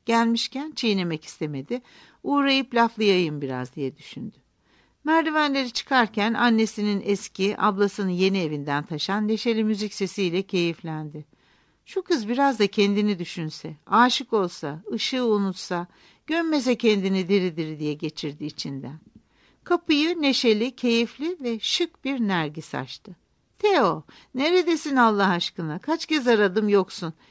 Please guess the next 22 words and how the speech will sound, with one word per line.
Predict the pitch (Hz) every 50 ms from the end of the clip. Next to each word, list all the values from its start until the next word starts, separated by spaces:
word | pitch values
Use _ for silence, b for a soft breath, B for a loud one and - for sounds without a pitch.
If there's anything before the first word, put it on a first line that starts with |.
| b b _
Gel, | 294 320 320 294 254
gel | 214 196 240 302 311
içeri, | 330 311 - - 233 202 180 185
özledim | - 226 269 277 254 285 302 277 277 302 285 254
vallahi." | 233 214 196 185 180 180 175 170 180 180 165 165 160 _ _ _ _ _ _ _ _ _ _ _ _ _ _ _ _ _ -
"Ne | 339
kadar | - 370 359 262 302 262
anneme | 240 226 214 202 190 190 185 185 175 165
benziyor. | 170 165 165 165 156 - 175 170 170 175 175
Giderek | 214 202 226 254 220 262 254 220 220 233 233 - - _
iyice | 262 311 349 339 - 285 262
Cahide | 214 254 254 247 247 254 254 226 247
Hanım'a | 226 202 190 185 175 170 165 160
dönüşüyor." | 170 165 160 151 - - - 165 156 151 160
diye | 190 208 220
hayret | 220 220 220 214 208 240 262 - _ -
ve | 214
hayranlıkla | 208 214 214 214 214 214 208 208 202 196 _ 170 147
seyretti | - - 165 160 151 151 147 143 _ - 143
onu | 143 147 147 151
Teoman. | - - 143 135 131 139 135 131 147 - b b b b b b b b b
Kucaklaştılar. | - 269 202 226 214 202 196 - 185 170 170 - - - 165 160 160 180 208 -